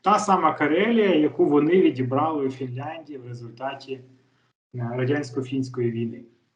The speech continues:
І от поруч Фінляндія, одна з найбільш щасливих держав світу, одна з найвищих за рівнем, е, людського розвитку, освіта, е, дошкільна освіта, зокрема, прекрасна,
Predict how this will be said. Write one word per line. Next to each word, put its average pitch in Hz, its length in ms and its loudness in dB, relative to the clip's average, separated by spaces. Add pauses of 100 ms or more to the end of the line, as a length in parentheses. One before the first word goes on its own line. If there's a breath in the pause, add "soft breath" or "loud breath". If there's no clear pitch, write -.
(680)
І 143 40 -2
от 151 140 -2
поруч 196 220 4
Фінляндія, 214 760 -4 (1600)
одна 185 260 -4
з 185 60 -8
найбільш 175 300 -8
щасливих 165 640 -2
держав 131 440 -8
світу, 190 680 -4 (420)
одна 175 300 -4
з 170 100 -14
найвищих 151 760 -6
за 139 220 -10
рівнем, 139 560 -6
е, 117 640 -8
людського 147 400 -2
розвитку, 170 760 -2
освіта, 165 880 -6 (840)
е, 127 360 -6
дошкільна 180 640 -4
освіта, 165 580 -6
зокрема, 131 600 -4
прекрасна, 123 1000 -8